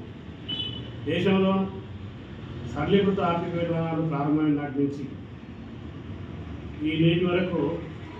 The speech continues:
నయా ఉదారవాద విధానాలు ఫలితంగా ప్రభుత్వ రంగ సంస్థలన్నీ కూడా దివాలా తీసేటువంటి పద్ధతుల్లో ప్రభుత్వ విధానాలు ఉన్నాయి. ప్రభుత్వ రంగ సంస్థల్లో,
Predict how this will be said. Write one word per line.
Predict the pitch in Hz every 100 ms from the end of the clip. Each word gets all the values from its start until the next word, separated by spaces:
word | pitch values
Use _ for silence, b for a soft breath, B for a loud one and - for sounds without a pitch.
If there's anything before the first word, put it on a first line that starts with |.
| 131
నయా | 147 185 196 175
ఉదారవాద | 180 185 185 180
విధానాలు | 160 160 160 160 160 160
ఫలితంగా | 160 143 135 151 147 143 - - - - - - - - - - - - 147
ప్రభుత్వ | 156 196 202
రంగ | 196 190
సంస్థలన్నీ | 165 165 165 - 160 156 147
కూడా | 147 151 - - - - - - - - - - - - - -
దివాలా | 139 165 196 202 185
తీసేటువంటి | 180 170 165 151
పద్ధతుల్లో | 147 147 151 143 156 165 - - - - - - - - - - - -
ప్రభుత్వ | 147 151 180 180 175 156 160 -
విధానాలు | 139 151 151 139
ఉన్నాయి. | 127 135 156 - - - - - - - - - - - - - - - -
ప్రభుత్వ | 147 156 196 214 208
రంగ | 196 196
సంస్థల్లో, | 160 160 160 165 160 160 185 202